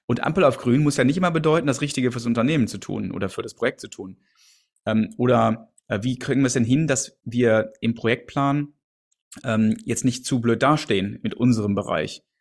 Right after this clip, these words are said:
Na, fangen wir vielleicht mal früher an. Dadurch werden riesige Bestände aufgebaut, also Arbeitsbestände, Durchlaufzeit wird ver-, verlängert statt verkürzt.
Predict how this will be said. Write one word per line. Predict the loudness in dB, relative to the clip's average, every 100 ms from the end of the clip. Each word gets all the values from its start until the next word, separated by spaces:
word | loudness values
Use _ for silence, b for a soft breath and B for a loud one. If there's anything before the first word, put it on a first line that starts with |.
| _
Na, | -2
fangen | 0 0 2
wir | 4
vielleicht | 2 0
mal | -2
früher | 0 2 2 4
an. | 2 0 -2 -6
Dadurch | -4 -2
werden | 0 0 0 -2
riesige | -2 -2 -4
Bestände | -10 -4 -4 0 -2
aufgebaut, | -2 -8 -4 -4
also | -2 -2
Arbeitsbestände, | 0 -2 -4 -10 -8 -8 -10
Durchlaufzeit | -6 -2 -2 -2 -8 -8
wird | -12
ver-, | -10 -10
verlängert | -2 2 4 4 0 -4 b b b
statt | -4 -4 -2
verkürzt. | -8 -4 -6 -4 -8